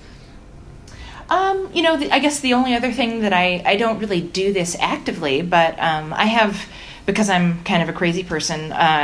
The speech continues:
I have a bunch of Nest cams set up inside my apartment, and they have this feature, uh, if you pay for, you know, their recording service, where,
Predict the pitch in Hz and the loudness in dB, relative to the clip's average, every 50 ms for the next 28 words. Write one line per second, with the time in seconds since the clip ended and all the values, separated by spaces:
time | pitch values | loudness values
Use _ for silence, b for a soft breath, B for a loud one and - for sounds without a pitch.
0 | 135 101 160 180 185 180 170 170 - - - - 165 175 170 170 175 170 160 160 | 2 0 0 0 0 0 -2 -4 -8 -8 -6 -2 0 0 0 0 -2 -2 -2 -2
1 | 170 175 - - 202 175 175 180 180 - - 180 180 190 196 - 165 160 156 - | -2 -2 -2 -2 0 0 0 0 -2 -2 0 0 0 0 -2 -4 -4 -6 -4 -2
2 | 175 160 160 156 151 147 - 160 160 139 - 165 165 170 175 - - 156 151 147 | -2 -2 -2 -2 -4 -4 -4 -4 -4 -2 0 0 0 0 -2 -4 -4 -2 -2 -2
3 | 147 147 147 - - B B B B B B B B B B B B - - - | -2 -4 -6 -8 -10 B B B B B B B B B B B B -16 -16 -12
4 | - 202 180 175 190 196 180 196 185 170 170 170 - 196 175 175 - 185 165 165 | -6 0 2 4 4 4 4 2 0 0 0 -2 0 0 0 0 2 2 2 2
5 | 160 160 165 - 170 170 - - - 180 175 185 180 180 185 160 156 156 151 - | 2 2 2 2 2 2 2 0 -2 -2 -2 -2 -2 0 2 2 2 2 0 0
6 | 165 151 147 143 143 139 - - 160 151 139 131 135 135 139 131 131 131 139 135 | 0 0 2 0 0 -4 -4 -6 -4 -2 -2 -2 -2 -2 -2 -2 -2 -2 -6 -6
7 | - 156 147 147 151 143 - 156 139 131 127 135 135 - - - 165 156 151 147 | -6 -4 -4 -4 -4 -6 -6 -6 -6 -6 -6 -6 -4 -6 -4 -4 -2 0 0 0
8 | 143 147 147 - | 0 -2 -4 -8